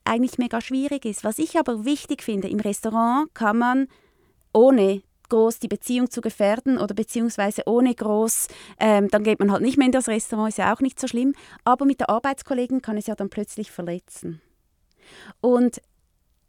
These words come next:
ich glaube, dort finde ich es extrem wichtig, dass man auch wirklich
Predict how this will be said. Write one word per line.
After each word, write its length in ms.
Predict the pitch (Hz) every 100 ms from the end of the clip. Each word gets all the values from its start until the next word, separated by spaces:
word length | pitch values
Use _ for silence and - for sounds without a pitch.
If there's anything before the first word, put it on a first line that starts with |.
| _ _
ich 160 | 277 -
glaube, 280 | 339 285 262
dort 320 | 240 285 -
finde 220 | 247 240
ich 100 | -
es 120 | 240
extrem 520 | 214 - 226 214 233
wichtig, 500 | 220 226 - 220 220 -
dass 180 | 208 208
man 160 | 214 208
auch 220 | 202 202
wirklich 800 | 185 214 254 - - 208 180 -